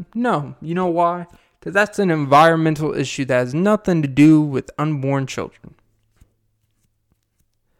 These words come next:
Now, maybe there's just certain places in the world you shouldn't have more than one or two children because it's just too condensed of an area.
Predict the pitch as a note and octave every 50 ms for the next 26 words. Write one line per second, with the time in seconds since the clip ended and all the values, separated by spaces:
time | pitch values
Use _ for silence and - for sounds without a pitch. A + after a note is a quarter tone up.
0 | _ _ _ _ _ _ _ _ _ - A3+ A#3+ D#3 E2+ - - - - _ -
1 | _ _ _ _ _ _ _ _ _ - - - - G3 A#3+ C4 A#3+ G3+ G#3+ F#3+
2 | F3+ F3+ E3+ - - G3 F#3+ E3 C#3+ - - - D3+ E3+ F#3+ F3 - - C#3+ C3
3 | B2+ B2 B2 - - - B2+ B2+ B2 B2 B2+ B2+ B2+ B2 B2 B2+ C#3 D3 C#3+ -
4 | - D3+ B2+ - - B2+ - - B2 C3 D#3 E3+ D#3 C3+ B2 B2+ _ _ _ _
5 | _ _ _ _ _ _ _ _ _ _ _ _ _ _ _ - - C3 C3+ C#3
6 | C3+ C3 B2 B2+ B2+ A#2+ B2 C3 C3 B2+ B2+ B2+ - - C#3 B2+ - - F#3+ F#3
7 | D#3+ C3+ - - C#3 C3+ _ - - C3 - C#3+ C3 C3 B2 A#2+ B2 A#2+ - A#2+
8 | G#2+ - - - - E3+ D3+ - - C#3+ C3 B2+ D3+ D#3+ D#3+ D3+ - D#3+ C#3+ C3+
9 | C#3 - - C3 C3 C3 C3+ C3 C3 C3 B2+ C3 B2+ -